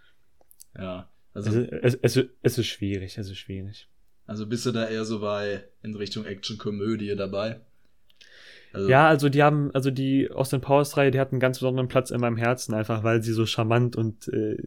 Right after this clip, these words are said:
Speaker 2: dieser britische Humor, der ja oft gerühmt wird, äh, kommt da wirklich super, super zum Tragen. Also besonders der dritte, den kann ich sehr empfehlen. Äh, der, den finde ich schon ziemlich witzig. Aber ja, ist wie gesagt die Frage. Man könnte ja auch, äh, zum Beispiel, ähm,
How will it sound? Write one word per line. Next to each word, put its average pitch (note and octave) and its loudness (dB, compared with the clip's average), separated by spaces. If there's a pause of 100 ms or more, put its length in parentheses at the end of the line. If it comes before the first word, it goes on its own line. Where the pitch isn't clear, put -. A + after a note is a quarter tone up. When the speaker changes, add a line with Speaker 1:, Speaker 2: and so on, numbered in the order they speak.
(180)
Speaker 2:
dieser A2 -2
britische A2+ 0
Humor, A#2 4
der A#2 6
ja A2+ 2
oft - -10
gerühmt A#2 -2
wird, A2+ 2
äh, G#2+ 0
kommt A2 -4
da G#2+ 0
wirklich A2 -4
super, A#2 0
super A2+ -2
zum A2+ -6
Tragen. A2+ -2
Also A2 2
besonders A#2+ 4
der A#2 4
dritte, B2 2
den A#2 -2
kann A#2+ 0
ich A2 -2
sehr A2+ 0
empfehlen. A2 -4
Äh, G#2+ -6 (840)
der, G#2+ 4
den A2+ 4
finde A2+ 2
ich G#2+ -2
schon G#2 -2
ziemlich G#2 -4
witzig. G2 -6
Aber G#2 0 (800)
ja, A#2 8
ist B2 2
wie D3 2
gesagt D3+ 4
die C#3 4
Frage. E3 2
Man A2 0
könnte B2+ 2
ja B2+ 6
auch, A#2+ 4
äh, A#2+ 0
zum A#2 -4
Beispiel, A#2 2
ähm, G#2+ -6